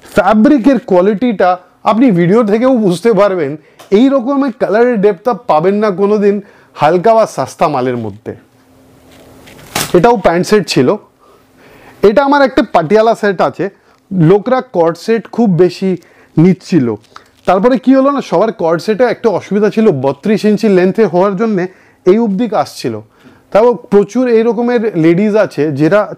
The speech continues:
চাইছে একটু long, তাহলে ওনা পড়তে পারবে। সেটার জন্যে আমরা যা বানিয়েছি, knee length অবধি বানিয়েছি। এটা দেখবেন আপনি থার্টি নাইন inch length আছে।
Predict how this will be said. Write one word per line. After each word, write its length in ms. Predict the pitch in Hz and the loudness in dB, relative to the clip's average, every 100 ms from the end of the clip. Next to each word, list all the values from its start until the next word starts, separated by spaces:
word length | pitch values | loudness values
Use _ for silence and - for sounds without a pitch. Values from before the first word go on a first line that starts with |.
| - | -2
চাইছে 320 | 175 175 240 | -2 0 -2
একটু 260 | 208 - | -4 0
long, 440 | 226 156 139 156 208 - _ _ | 0 2 0 0 -6 -12 _ _
তাহলে 180 | 202 254 | 2 2
ওনা 200 | 254 254 | 0 -6
পড়তে 460 | - 190 175 214 | 0 0 0 -2
পারবে। 320 | 165 139 117 104 _ _ - | -2 -2 -4 -10 _ _ -12
সেটার 320 | - 190 226 | -2 2 2
জন্যে 300 | 208 254 240 | 2 2 2
আমরা 320 | 233 185 226 233 | 2 2 2 2
যা 120 | 247 | 0
বানিয়েছি, 600 | 214 214 233 - 269 247 | -2 -2 -6 -4 -6 -4
knee 380 | 190 165 196 220 | 0 2 2 2
length 320 | 208 202 208 | 0 0 -2
অবধি 220 | 160 190 | -4 -2
বানিয়েছি। 580 | 165 147 131 131 156 165 - - _ | 0 -2 0 -4 -2 -6 -6 -20 _
এটা 160 | 160 202 | 0 2
দেখবেন 280 | 190 202 254 | 2 0 -2
আপনি 180 | 240 254 | -2 -4
থার্টি 380 | 170 151 214 | -4 -4 -2
নাইন 300 | 214 170 190 | 0 0 2
inch 240 | 196 175 147 | 0 -2 -2
length 240 | 139 139 | -2 -2
আছে। 280 | 117 - 104 | -4 -6 -14